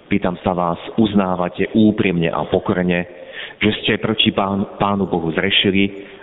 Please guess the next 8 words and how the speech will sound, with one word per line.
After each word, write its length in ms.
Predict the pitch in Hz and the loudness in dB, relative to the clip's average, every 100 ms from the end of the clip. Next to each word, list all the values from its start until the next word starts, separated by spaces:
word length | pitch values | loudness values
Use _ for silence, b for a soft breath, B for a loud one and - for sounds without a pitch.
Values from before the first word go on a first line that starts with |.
| - - | -6 -2
a 80 | |
jeho 320 | 90 92 85 80 | 2 0 0 2
nemilosť 640 | 90 87 85 80 - - - B B - | 4 4 2 2 -2 -6 -6 B B -6
si 80 | 90 | -2
zaslúžili? 960 | 78 - 80 76 76 69 69 - - - - | -2 0 2 2 2 2 0 -4 -14 -20 -10
Uznávate? 720 | 73 73 73 73 - 69 - - - - - - - - - - - B B B - 95 | -8 -2 -2 -2 -4 -6 -6 -14 -20 -20 -20 -20 -16 -14 -14 -14 -16 B B B -2 0
Uznávať 480 | 92 90 82 78 | 2 2 2 -2
máte, 460 | 80 78 80 - | -2 -2 0 0